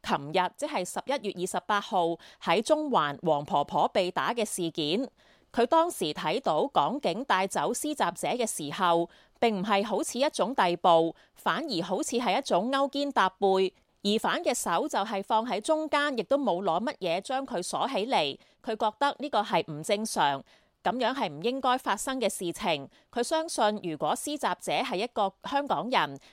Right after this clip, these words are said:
應該會攞啲乜嘢將佢鎖起嚟。 自發到港大參與白紙示威嘅香港市民 Harris 接受美國之音訪問表示，佢近日都有留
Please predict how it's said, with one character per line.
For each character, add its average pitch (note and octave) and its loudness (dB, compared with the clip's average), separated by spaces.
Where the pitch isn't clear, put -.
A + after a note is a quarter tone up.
應 C4+ -4
該 C4+ 2
會 F#3+ 0
攞 E3+ 0
啲 C4 -6
乜 C4+ -4
嘢 E3 -2
將 B3 -4
佢 A3+ -2
鎖 D#3 -2
起 F#3+ -4
嚟。 D#3 0
自 A#3 0
發 B3+ 2
到 B3 0
港 G3+ 2
大 G3+ 0
參 D4+ -6
與 G3 0
白 F#3+ 0
紙 F#3 -6
示 G3+ 0
威 C4 0
嘅 A#3 2
香 D4 -4
港 G#3 0
市 - -4
民 G3+ -4
Harris A3 -2
接 G3+ -4
受 E3+ -2
美 E3 -6
國 F#3+ -2
之 B3 -10
音 B3 -2
訪 G3+ -2
問 G3 -6
表 D#3+ -2
示， - -2
佢 C4 2
近 A3 0
日 G#3+ 4
都 D#4 4
有 C4 2
留 D3 0